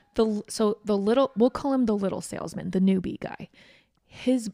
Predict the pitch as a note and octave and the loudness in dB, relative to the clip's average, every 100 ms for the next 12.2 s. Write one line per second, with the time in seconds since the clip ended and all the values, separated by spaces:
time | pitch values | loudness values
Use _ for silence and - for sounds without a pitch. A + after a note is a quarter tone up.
0 | - G3 A3 E4+ - B3+ G#3+ G3+ - A3 | -2 0 2 0 0 2 2 0 0 0
1 | G3+ - - G3 C4 B3 F#3+ F#3+ - E3+ | 0 -4 -6 -2 0 0 0 -4 -10 -6
2 | G3+ B3 - G#3+ A#3 D#3+ F3+ - - - | -6 -8 -6 -2 -2 -2 -6 -8 -18 -20
3 | _ _ G3 F#3+ F#3+ A3+ - A#3+ F#3 G#3 | _ _ -4 -4 -2 -4 -4 -4 -2 -2
4 | - G#3 F#3 - F#3+ F3+ E3+ F3+ E3 - | 0 -2 -2 -4 -4 -4 -4 -6 -6 -6
5 | F#3 - - G3 - F#3+ G3 G3 F#3+ F3+ | -6 -6 -8 -8 -6 -2 -2 0 -2 -2
6 | F3+ - F3 E3 F3 - F3 E3+ D#3+ - | -4 -6 -6 -6 -8 -8 -8 -8 -12 -8
7 | A3+ C4+ D#4+ - - - _ _ _ _ | -2 -2 -2 -10 -20 -20 _ _ _ _
8 | _ _ _ C#4+ C#4 D4 D4 C4+ D4 F4 | _ _ _ 2 4 6 6 6 4 6
9 | G4+ G4 C#4 D#4 F4 F4 E4 C4 - - | 6 6 6 2 0 0 0 -2 -10 -20
10 | _ - A#3+ C#4 D#4+ D4 C#4 A#3+ A#3 C#4+ | _ 2 2 4 0 2 2 4 2 2
11 | D#4+ - A#3+ A#3+ - A#3 A#3 D#4+ E4+ C4 | -2 -4 -4 -6 -4 -2 0 -2 -2 0
12 | A3+ | 0